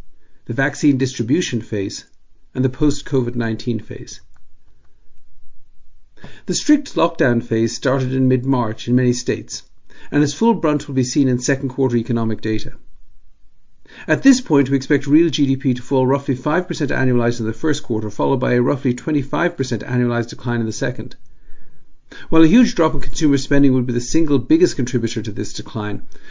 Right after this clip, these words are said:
falling investment spending and falling inventory levels could also contribute to the weakness, only partly offset by a lower trade deficit. Such a collapse in output in the second quarter would make this the biggest recession since the Great Depression, with a cumulative decline in real G D P of seven point eight percent,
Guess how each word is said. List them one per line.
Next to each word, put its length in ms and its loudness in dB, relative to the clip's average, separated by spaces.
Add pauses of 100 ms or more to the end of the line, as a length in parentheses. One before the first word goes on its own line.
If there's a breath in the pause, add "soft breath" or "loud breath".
falling 380 6
investment 460 2
spending 300 4
and 120 0
falling 280 2
inventory 500 2
levels 280 -2
could 140 0
also 320 -2
contribute 380 -2
to 60 -10
the 60 -4
weakness, 460 -2 (180 soft breath)
only 200 6
partly 400 0
offset 500 -4
by 140 0
a 40 0
lower 220 0
trade 280 0
deficit. 440 -10 (1700 loud breath)
Such 240 2
a 60 2
collapse 400 0
in 80 0
output 320 -2
in 60 0
the 60 0
second 300 -2
quarter 260 0
would 160 0
make 220 0
this 180 2
the 140 0
biggest 400 2
recession 460 0
since 200 -2
the 60 0
Great 200 2
Depression, 560 -6 (220 soft breath)
with 120 2
a 40 0
cumulative 440 -2
decline 340 2
in 40 6
real 180 4
G 160 0
D 100 0
P 160 0
of 100 -2
seven 300 0
point 220 -4
eight 200 -2
percent, 460 -6